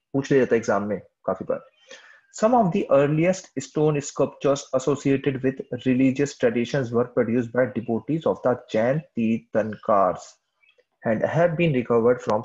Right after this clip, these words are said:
several sites throughout the subcontinent। तो some stone sculptures associated with,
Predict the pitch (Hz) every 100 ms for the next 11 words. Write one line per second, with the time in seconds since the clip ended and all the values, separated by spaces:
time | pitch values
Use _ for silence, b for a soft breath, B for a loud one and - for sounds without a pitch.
0 | - 127 131 127 131 202 - - 107 107
1 | 107 185 262 - 113 - 90 - 78 160
2 | _ B B - 208 - - _ _ _
3 | - 170 156 - - - 185 180 - 180
4 | 165 175 170 - 139 156 - 160 160 156
5 | 156 147